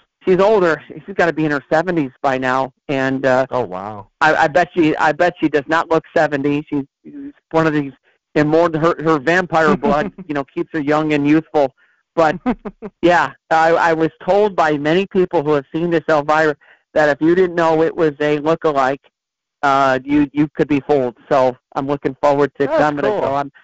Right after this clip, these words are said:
Speaker 1: I'm not gonna reveal my costume because if people are listening, you know, it, it's one that you,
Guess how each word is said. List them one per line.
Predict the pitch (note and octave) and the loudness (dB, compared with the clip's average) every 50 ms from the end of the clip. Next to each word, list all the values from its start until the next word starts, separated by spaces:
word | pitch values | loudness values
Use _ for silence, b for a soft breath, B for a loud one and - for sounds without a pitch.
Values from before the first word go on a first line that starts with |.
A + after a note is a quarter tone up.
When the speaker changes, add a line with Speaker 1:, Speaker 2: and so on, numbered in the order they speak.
| b b b b _ _ _ _ _ _ _ _ - | b b b b _ _ _ _ _ _ _ _ -2
Speaker 1:
I'm | D#3+ E3 | 0 2
not | F3 G3 G3 - | 2 2 2 2
gonna | G3+ F#3+ F3+ | 0 0 2
reveal | F3+ F3 D3 F3 F#3+ F#3 E3+ | 0 0 2 2 0 2 2
my | E3 D#3 D3 | 0 -2 -4
costume | - - F3 F3 F3+ E3 - F#3+ F3+ | -4 -4 -2 -2 -2 -2 -4 -6 -6
because | E3 - - C#3+ C#3 | -4 -4 -4 -4 -4
if | B2+ - | -6 -4
people | - E3 D#3 - D#3+ | -4 -4 -2 0 0
are | C#3+ C3+ | 0 0
listening, | D3 E3 D#3 - - D#3+ D#3 D#3+ D#3 - _ _ _ _ _ _ _ - | 0 -2 -2 -2 -2 -4 -2 -4 -4 -10 _ _ _ _ _ _ _ -2
you | D3 | 0
know, | C#3+ D3 D3+ D3+ | 2 2 2 2
it, | D3+ C#3 - | 0 0 0
it's | D3 D3 - - | -2 -2 -2 -4
one | D3+ D3 D3 D3+ D#3 D3 | -4 -2 -2 0 0 0
that | D3+ C#3+ - - | 0 0 0 -2
you, | D#3 D3 D3 C#3+ C#3 C3+ C3 | -2 0 0 0 0 -2 -6